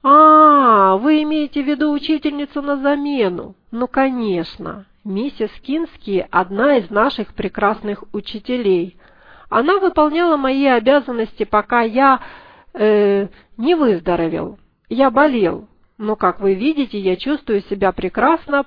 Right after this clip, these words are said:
поэтому в ее услугах больше нет необходимости. Я профессор Гарфилд Гулья, и это я буду вашим преподавателем естествознания".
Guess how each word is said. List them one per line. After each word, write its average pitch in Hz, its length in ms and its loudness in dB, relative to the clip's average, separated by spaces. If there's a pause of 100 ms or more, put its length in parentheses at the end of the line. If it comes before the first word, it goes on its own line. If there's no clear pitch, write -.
поэтому 220 580 0
в 196 100 -4
ее 202 200 0
услугах 285 640 -2
больше 247 500 -4
нет 202 360 -4
необходимости. 208 1300 -6 (840)
Я 247 260 2
профессор 254 640 -2
Гарфилд 208 560 -2
Гулья, 196 580 -4 (380)
и 220 160 0
это 185 240 2
я 240 320 2
буду 226 360 -2
вашим 214 380 -2
преподавателем 214 840 -2
естествознания". 196 1400 -6